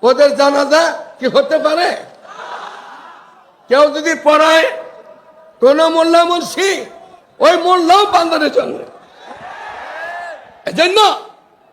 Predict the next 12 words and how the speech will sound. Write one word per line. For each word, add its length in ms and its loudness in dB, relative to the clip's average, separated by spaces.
এই 100 0
সমস্ত 460 0
জালিম, 400 0
খুনি, 320 2
সন্ত্রাস 560 2
দেশ 280 2
ছেড়ে 200 2
পলাইছে। 440 2
দেশটাকে 460 -2
সুন্দর 260 -2
করার 280 0
জন্য 180 0